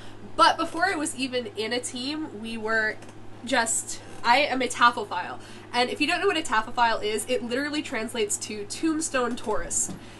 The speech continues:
It means you enjoy walking around cemeteries, you enjoy taking pictures of cemeteries, you enjoy all of the things that cemeteries have to offer. It's morbid, but I also find it very beautiful, and I find it very historical. I love learning new things about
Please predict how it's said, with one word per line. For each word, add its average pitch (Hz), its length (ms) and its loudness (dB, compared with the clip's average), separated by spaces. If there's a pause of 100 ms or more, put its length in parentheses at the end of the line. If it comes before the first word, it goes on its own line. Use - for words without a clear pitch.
(140)
It 254 160 4
means 277 320 4
you 254 100 0
enjoy 294 600 0
walking 254 300 4
around 220 140 0
cemeteries, 269 500 -2
you 233 60 -2
enjoy 220 300 -2
taking 208 280 2
pictures 302 400 0
of 254 80 -4
cemeteries, 220 600 -2
you 208 100 -4
enjoy 233 440 -2
all 311 240 4
of 277 260 4
the 220 60 -6
things 254 380 -2
that - 100 -6
cemeteries 233 460 -2
have 202 180 -4
to - 80 -10
offer. - 340 -10 (400)
It's 247 200 4
morbid, 370 680 0
but 311 260 6
I 262 140 4
also 294 300 2
find 247 260 -2
it 214 100 -4
very 226 360 -4
beautiful, 370 560 0
and 220 220 -4
I 226 160 0
find 233 220 -2
it 208 80 0
very 330 220 0
historical. 226 540 -2
I 214 180 -4
love 214 380 -4
learning 240 300 -2
new 254 140 -4
things 226 300 -4
about 208 400 -2